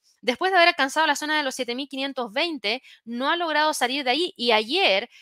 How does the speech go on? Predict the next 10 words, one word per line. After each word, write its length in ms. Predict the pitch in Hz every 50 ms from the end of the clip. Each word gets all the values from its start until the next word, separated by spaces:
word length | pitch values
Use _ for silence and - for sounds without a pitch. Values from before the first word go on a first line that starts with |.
| _ _
yo 140 | 202 254 269
les 120 | 302 285
había 280 | 285 277 262 285 302 302
comentado, 560 | 302 294 302 320 311 269 254 202 180 180 185
déjenme 320 | 196 220 - - 233 233
ver 100 | 233 240
si 80 | - -
lo 100 | 214 214
encuentro 300 | 220 214 233 240 240 233
rapidito, 640 | 233 240 240 - 285 285 233 196 185 190 196 285 302